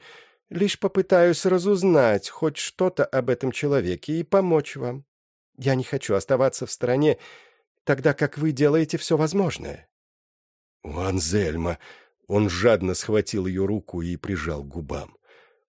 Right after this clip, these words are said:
«Когда вы так говорите, я почти готов поверить, что...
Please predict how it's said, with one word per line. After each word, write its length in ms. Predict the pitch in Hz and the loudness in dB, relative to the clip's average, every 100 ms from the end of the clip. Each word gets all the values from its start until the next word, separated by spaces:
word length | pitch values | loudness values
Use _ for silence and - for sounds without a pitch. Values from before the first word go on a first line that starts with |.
| _ _ _ _ _ _ | _ _ _ _ _ _
«Когда 300 | - 92 98 | -8 -2 0
вы 120 | 87 | 0
так 200 | 98 107 | 2 0
говорите, 520 | 87 101 113 120 - 107 | 2 2 4 2 0 0
я 160 | 117 | 0
почти 420 | 131 123 - 151 | 0 -2 -2 -6
готов 300 | 135 127 131 | -2 0 0
поверить, 420 | - 120 165 131 - | 0 2 2 0 -2
что... 300 | - 147 | 0 0